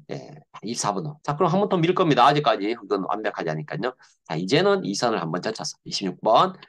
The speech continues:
이십칠 번 했을 때. 자, 젖히고 이십칠 번 했을 때는 이어주는 게 거의 선수입니다.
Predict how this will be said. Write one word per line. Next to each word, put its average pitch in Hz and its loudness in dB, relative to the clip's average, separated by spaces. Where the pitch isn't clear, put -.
이십칠 113 -2
번 117 0
했을 - -6
때. - -16
자, - -8
젖히고 208 4
이십칠 135 0
번 208 4
했을 190 -2
때는 147 2
이어주는 143 4
게 127 -2
거의 139 2
선수입니다. 92 -6